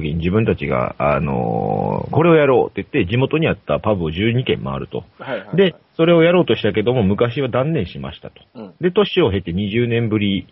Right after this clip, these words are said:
Speaker 1: に、まあ、主人公の、まあ、サイモン・ペグことゲイリー・キングさんはですね、
Speaker 2: うん。
Speaker 1: 実はね、アル中になってしまっておりまして、<laughs> あのー、最初はその、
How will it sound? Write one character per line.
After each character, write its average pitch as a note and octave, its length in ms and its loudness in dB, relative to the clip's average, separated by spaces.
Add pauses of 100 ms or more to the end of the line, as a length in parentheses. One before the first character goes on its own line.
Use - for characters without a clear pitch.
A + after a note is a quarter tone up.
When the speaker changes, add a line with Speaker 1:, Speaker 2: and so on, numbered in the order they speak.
Speaker 1:
に、 C#3 280 -2 (200)
ま B2+ 260 0
あ、 - 180 -20
主 - 140 -4
人 D#3+ 180 2
公 E2 180 2
の、 C#2 160 -4
ま E2+ 120 0
あ、 - 20 -10
サ G#2 120 -2
イ G2 40 2
モ F#2+ 60 2
ン・ F2 60 2
ペ F#2+ 120 2
グ C#2+ 320 -4
こ - 140 -6
と D2 100 -2
ゲ F2+ 140 0
イ G#2 80 4
リ G2+ 120 4
ー・ - 20 -4
キ - 120 -2
ン F2 60 2
グ D2+ 80 -2
さ - 140 -10
ん G#1+ 80 -8
は G1+ 60 -8
で - 120 -8
す - 140 -16
ね、 G1+ 220 -6 (120)
Speaker 2:
う - 40 -20
ん。 - 60 -18 (180)
Speaker 1:
実 A#2+ 280 0
は G#2 100 2
ね、 E2+ 220 -4
ア A#2 100 0
ル E3+ 100 4
中 G3+ 160 0
に G3+ 80 2
な G#2+ 80 -2
っ - 40 -6
て - 120 -20 (220)
し - 80 -6
ま D#2 80 -4
っ - 20 -8
て - 140 -14
お C#2 80 -6
り C#2 80 -8
ま C#2+ 60 -4
し - 200 -6
て、 D2 220 -2 (220)
<laughs> - 200 -8
あ G2+ 160 4
の E2+ 440 4
ー、 - 40 -10
最 D#3 140 2
初 F3 120 2
は F3 80 4
そ A#2+ 120 0
の、 D#2+ 300 -2